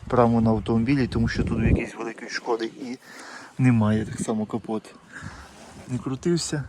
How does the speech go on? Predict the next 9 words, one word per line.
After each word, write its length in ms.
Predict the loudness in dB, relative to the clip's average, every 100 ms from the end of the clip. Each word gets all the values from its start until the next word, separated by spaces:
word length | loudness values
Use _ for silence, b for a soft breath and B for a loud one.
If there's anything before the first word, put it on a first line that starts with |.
| -12 -4
петлі 320 | 0 0 -2 -10 B B B B B -8 -8 0
також 360 | 2 2 -2 -2 0
не 200 | 2 2
крутилися, 680 | 0 -2 2 2 4 2 0
завжди 300 | 0 0 0
по 140 | 0 2
петлях 360 | 2 2 -2
потрібно 440 | -4 -4 0 2 2
дивитися. 640 | 2 0 0 -4 -2 -4